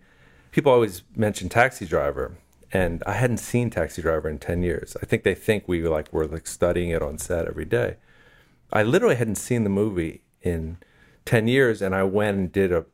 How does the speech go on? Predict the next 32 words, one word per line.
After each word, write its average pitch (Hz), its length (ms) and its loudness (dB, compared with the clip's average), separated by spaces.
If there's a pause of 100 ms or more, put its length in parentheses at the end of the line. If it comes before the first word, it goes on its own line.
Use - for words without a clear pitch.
(180)
a 82 100 -6
screening 120 560 -2
of 85 180 0
it 85 180 -2
with 107 260 0
Michael 90 240 0
Chapman, 82 400 -4
the 76 80 -4
D 82 240 -8
P, 78 300 -4
and 82 100 -4
we 85 80 -6
talked - 360 -4
about 80 200 -4
the - 80 -16
film. - 340 -4 (560)
And 98 480 0 (480)
again, 113 460 4
thinking 110 280 0
about 98 220 2
that 90 220 2
sociology 85 640 0
class 85 420 -4
about, - 260 -8
like, 90 220 -2
okay, 113 280 2
it 90 100 -4
took - 140 -8
place 92 200 -2
in 87 80 -4
nineteen 85 280 -4
seventy-six, 90 840 -2